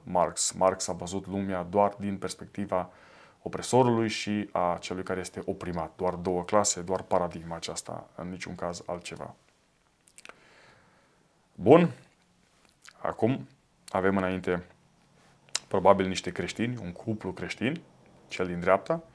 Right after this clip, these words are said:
și în stânga, evident, un cuplu musulman, ne dăm seama după îmbrăcămintea femeii. Cuplul musulman aici joacă rolul, uh, celui opresat sau a victimei și cuplul creștin, iată, uh,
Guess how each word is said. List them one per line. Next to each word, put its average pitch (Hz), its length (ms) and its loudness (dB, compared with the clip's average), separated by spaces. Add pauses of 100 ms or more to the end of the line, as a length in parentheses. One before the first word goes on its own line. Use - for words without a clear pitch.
(400)
și - 140 -8
în 92 60 -2
stânga, 107 320 4
evident, 95 360 0
un 87 100 -6
cuplu 92 300 -6
musulman, 87 580 0
ne 90 80 -8
dăm 87 200 -4
seama 90 300 -2
după 85 500 -4
îmbrăcămintea 85 800 -6
femeii. 123 680 -4 (520)
Cuplul 98 360 0
musulman 90 500 4
aici 95 260 0
joacă 87 300 -2
rolul, 85 440 -4 (240)
uh, 69 220 -6
celui 87 500 -8 (340)
opresat 127 540 0
sau 85 160 -6
a 80 100 -12
victimei 131 480 -4
și 127 280 -6
cuplul 104 400 -2
creștin, 104 460 -6
iată, 87 380 -8 (720)
uh, - 100 -14